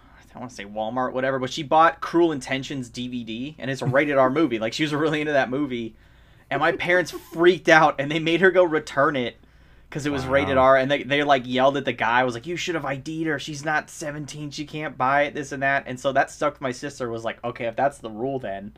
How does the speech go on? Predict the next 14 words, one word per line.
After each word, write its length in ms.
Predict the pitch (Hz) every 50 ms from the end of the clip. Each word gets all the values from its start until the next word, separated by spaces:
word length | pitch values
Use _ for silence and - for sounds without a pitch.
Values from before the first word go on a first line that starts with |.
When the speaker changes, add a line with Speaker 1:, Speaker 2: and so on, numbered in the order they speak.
| _ _ _ _ -
Speaker 2:
Right. 280 | 107 104 95 85 80 - -
Speaker 1:
And 140 | 131 131 127
so 220 | - - - - 185
<laughs> 20 |
when 180 | 160 160 170 170
my 140 | - 185 175
parents 380 | 165 - - 175 165 165 160 -
were 80 | 156
like, 140 | 147 143 -
"Oh, 160 | - 226 185 160
they're 100 | 170 175
gonna 160 | 185 175 170
go 120 | 156 147 151
see 280 | 151 - 147 135 127